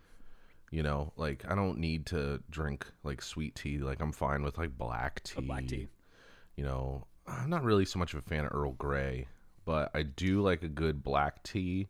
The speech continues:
Speaker 2: Is it the orangey flavor in the Earl Grey you don't like? What is it?
Speaker 1: Yeah, I,
Speaker 2: Yeah.
Speaker 1: I, I, th-, I think that's it. But, like, black tea and green tea f-, is fine.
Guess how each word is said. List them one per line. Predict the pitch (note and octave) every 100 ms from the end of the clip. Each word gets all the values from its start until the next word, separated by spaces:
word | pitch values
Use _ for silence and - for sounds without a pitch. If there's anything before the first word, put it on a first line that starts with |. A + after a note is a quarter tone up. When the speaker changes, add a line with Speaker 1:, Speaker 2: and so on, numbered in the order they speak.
| - -
Speaker 2:
Is | C#3
it | D3+
the | C#3
orangey | A#2+ C3 D3 D3+ D#3+
flavor | - D#3+ E3
in | E3
the | D#3
Earl | D3 D3
Grey | D#3+ D#3
you | D#3
don't | E3
like? | D#3+ E3 - -
What | - D2+
is |
it? | C#2+
Speaker 1:
Yeah, | C#2 C2 C2 - - -
I, | D2 -
Speaker 2:
Yeah. | A#1+
Speaker 1:
I, |
I, | B1+ B1+
th-, | - -
I | D2
think | E2 D#2
that's | B1 - C2
it. | B1+ - - - - - -
But, | B2+
like, | G2+ D#2+
black | D#2 D#2+ -
tea | C#3
and | A#2
green | E2 E2 F2+
tea | - B2 B2
f-, | B2+ -
is | C2+
fine. | - B1 C2 B1+